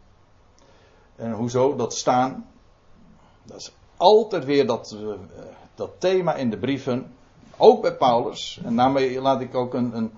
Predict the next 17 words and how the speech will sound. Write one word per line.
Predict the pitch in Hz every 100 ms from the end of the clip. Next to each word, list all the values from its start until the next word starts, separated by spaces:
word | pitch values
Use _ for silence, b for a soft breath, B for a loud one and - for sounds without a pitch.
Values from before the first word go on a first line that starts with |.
| B B
een | -
verbinding | 110 120 196 196 170
zien | 165 165
dus | 143 135 -
met | 135 139 - - 113
de, | 113 113 110 98 -
de | 101
rest | 170 202 -
van | 170
het | 135
getuigenis, | - - 131 120 117 131 -
in | 139 117 107 - _
met | 120 110
name | 120 113
ook | 110 -
Paulus' | 151 175 175
brieven, | 127 147 147 180